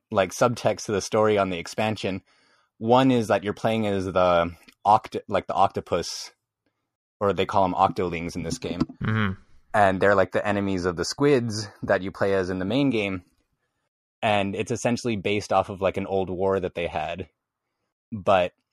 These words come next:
Speaker 1: it's, like, one of the characters from Splatoon one is in this one. He's kind of your guide.
Speaker 2: Yep.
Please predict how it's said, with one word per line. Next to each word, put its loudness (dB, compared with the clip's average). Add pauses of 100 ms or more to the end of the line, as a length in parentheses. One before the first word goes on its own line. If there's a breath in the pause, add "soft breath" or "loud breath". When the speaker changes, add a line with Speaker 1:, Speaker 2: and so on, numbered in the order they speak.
(240)
Speaker 1:
it's, -8
like, 0
one 2
of -2
the 0
characters 0
from -6
Splatoon -6
one -2
is -4
in -4
this -6
one. -4
He's -10
kind -4
of -4
your -8
guide. -4 (220)
Speaker 2:
Yep. -2